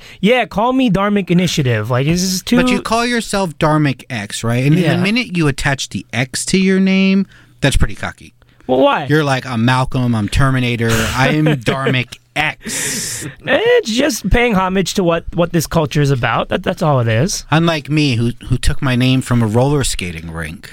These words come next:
Speaker 1: Did you really? Is that where Oasis comes from?
Speaker 2: That's a true story. And if you wanna hear more about that, you're gonna go on SoundCloud and you are going to find the Combat Jack interview with
Speaker 1: Mm.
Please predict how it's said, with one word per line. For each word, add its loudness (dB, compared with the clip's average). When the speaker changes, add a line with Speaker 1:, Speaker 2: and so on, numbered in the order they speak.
Speaker 1:
Did -2
you 4
really? 2
Is 0
that 0
where 2
Oasis 0
comes -6
from? -2
Speaker 2:
That's 0
a -4
true -2
story. 0
And 0
if -2
you 4
wanna 2
hear 2
more 2
about -2
that, -2
you're -2
gonna 2
go 0
on 0
SoundCloud 0
and 4
you 2
are 0
going 0
to -6
find 0
the 0
Combat 0
Jack -2
interview 2
with 2
Speaker 1:
Mm. 0